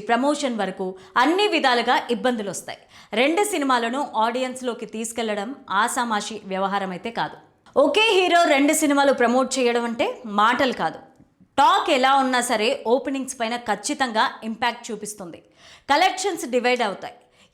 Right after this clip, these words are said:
ఇది డిస్ట్రిబ్యూటర్స్, ఎగ్జిబిటర్స్ని చాలా ఆందోళనకు గురి చేసే విషయమే. గతంలో ఇలా ఒకే హీరో నటించిన రెండు సినిమాలు ఒకే రోజు విడుదలైన సందర్భాలు రెండున్నాయి. పంతొమ్మిది వందల తొంభై మూడులో నందమూరి బాలకృష్ణ యాక్ట్ చేసిన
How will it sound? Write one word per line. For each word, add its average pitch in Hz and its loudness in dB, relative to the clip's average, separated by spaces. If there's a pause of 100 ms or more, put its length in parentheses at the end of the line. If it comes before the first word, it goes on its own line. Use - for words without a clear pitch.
ఇది 370 -2 (120)
డిస్ట్రిబ్యూటర్స్, 254 -2 (220)
ఎగ్జిబిటర్స్ని 269 -2 (480)
చాలా 294 4 (120)
ఆందోళనకు 240 -6
గురి 208 -8
చేసే 214 -8
విషయమే. - -12 (480)
గతంలో 403 4 (120)
ఇలా 247 4 (200)
ఒకే 269 -4 (100)
హీరో 339 0 (100)
నటించిన 262 -2 (100)
రెండు 254 -2 (100)
సినిమాలు 269 0 (240)
ఒకే 392 0
రోజు 330 0
విడుదలైన 269 -2 (120)
సందర్భాలు 220 -4 (100)
రెండున్నాయి. 185 -6 (440)
పంతొమ్మిది 330 0
వందల 285 0
తొంభై 226 0
మూడులో 262 -2 (240)
నందమూరి 311 -2 (120)
బాలకృష్ణ 269 -2 (280)
యాక్ట్ 240 -6
చేసిన 233 -6